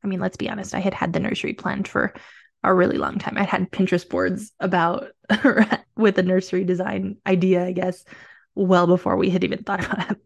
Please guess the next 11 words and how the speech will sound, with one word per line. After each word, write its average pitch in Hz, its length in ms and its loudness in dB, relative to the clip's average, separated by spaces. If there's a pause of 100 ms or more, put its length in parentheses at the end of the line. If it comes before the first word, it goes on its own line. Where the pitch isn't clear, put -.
being 180 220 -6
pregnant. - 440 -10 (180)
Please 220 200 2
tell 180 140 -2
me 190 100 -6
I'm - 80 -6
not - 160 -6
the - 80 -6
only - 160 -8
one. - 260 -12 (600)
Um, 170 480 -2